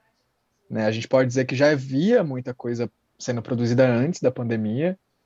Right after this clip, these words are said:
mas a pandemia traz um cenário novo, inclusive no que diz respeito às políticas públicas, né? À medida que os editais, eles aparecem, e o critério é que você produza algo online, né?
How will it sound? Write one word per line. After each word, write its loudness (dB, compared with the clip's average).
mas 4
a 6
pandemia 2
traz 4
um 0
cenário 0
novo, -2
inclusive 2
no 0
que -2
diz -6
respeito -2
às 2
políticas -4
públicas, -2
né? -2
À -6
medida 4
que 4
os 4
editais, 4
eles 0
aparecem, 2
e 2
o 0
critério 4
é 4
que 0
você 0
produza 2
algo 2
online, -4
né? -10